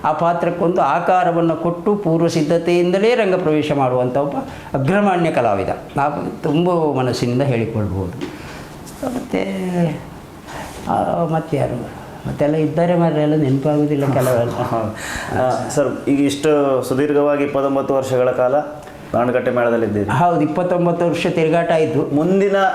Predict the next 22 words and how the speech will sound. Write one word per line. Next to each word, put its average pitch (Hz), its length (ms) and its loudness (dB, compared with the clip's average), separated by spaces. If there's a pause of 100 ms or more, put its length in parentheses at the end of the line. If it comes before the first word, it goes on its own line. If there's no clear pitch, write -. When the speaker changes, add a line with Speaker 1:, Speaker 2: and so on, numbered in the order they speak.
Speaker 2:
ಯೋಚನೆಗಳು, 160 880 2
ಮತ್ತೆ 151 280 0
ಯೋಜನೆಗಳು 139 500 2
ಏನಿದಾವೆ 107 420 2
ಸರ್? - 220 -6
Speaker 1:
ಈ 226 420 2
ಮುಂದಿನ 240 380 2
ಯೋಚನೆ 240 480 2
ಆಗಬೇಕಿದ್ರೆ 220 720 2
ಹಿಂದಾದ 240 540 4
ಯೋಚನೆ 202 460 2
ಉಂಟಲ್ಲ, 127 420 2 (1000)
ಅದು 190 200 2 (760)
ಇಪ್ಪತ್ತೊಂಬತ್ತು 208 760 0
ವರ್ಷ 196 200 0
ಆಯ್ತು. 196 240 2
ಯಾವುದೋ 202 480 2
ಒಂದು 202 240 2
ಮನಸ್ಸಿಗೆ 180 460 2
ನೋವಾಗಿ 185 480 2
ಯಕ್ಷಗಾನ 170 460 2
ಬೇಡ, 170 380 4